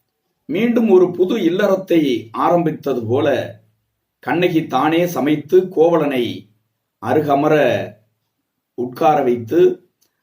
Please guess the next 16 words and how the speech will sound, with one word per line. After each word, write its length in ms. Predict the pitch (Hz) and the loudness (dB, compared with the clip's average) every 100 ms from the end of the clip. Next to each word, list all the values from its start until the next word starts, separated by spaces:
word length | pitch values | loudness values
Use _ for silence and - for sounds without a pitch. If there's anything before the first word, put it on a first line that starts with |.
| - | -4
அவன் 240 | 131 151 | -2 0
உணவுண்ணுகிற 920 | 139 160 233 208 190 165 156 139 120 110 | 0 0 0 0 2 2 2 2 0 -2
காட்சியினை 1040 | 139 175 170 - 143 135 151 151 98 - _ _ _ _ | -2 -2 -2 -4 -2 -2 -2 -2 -6 -14 _ _ _ _
பார்த்து 500 | - 170 240 - - | -2 0 2 0 -2
மகிழ்ந்து 440 | 202 143 196 208 185 | -2 0 0 2 0
கொண்டிருந்த 760 | 160 147 135 123 120 107 98 - | 2 0 0 0 0 -2 -4 -6
அந்த 260 | 131 127 | -4 -2
அற்புத 460 | - - - 156 202 | 0 0 -2 -2 0
வேளையினை 720 | 143 151 165 139 127 165 208 - | 2 4 2 0 -4 -6 -8 -4
ஒரு 220 | 170 170 | -2 0
பக்கமாக 580 | 160 214 208 180 170 165 | -2 -4 -2 0 0 -2
இருந்து 640 | 139 135 131 180 135 - _ _ _ _ - | -2 -4 -2 -2 -2 -8 _ _ _ _ -6
மாதரியும் 760 | 135 180 220 185 175 175 226 226 - _ _ _ _ _ _ _ _ - | -2 0 2 2 2 0 -2 -2 -8 _ _ _ _ _ _ _ _ -2
அவளுடைய 540 | 160 185 170 151 147 | 2 4 4 4 2
மகள் 640 | 131 135 185 170 156 - - _ - | 0 0 2 2 0 -4 -14 _ -8
ஐயையும் 800 | 143 196 233 165 190 180 110 | -2 2 2 2 0 -2 -6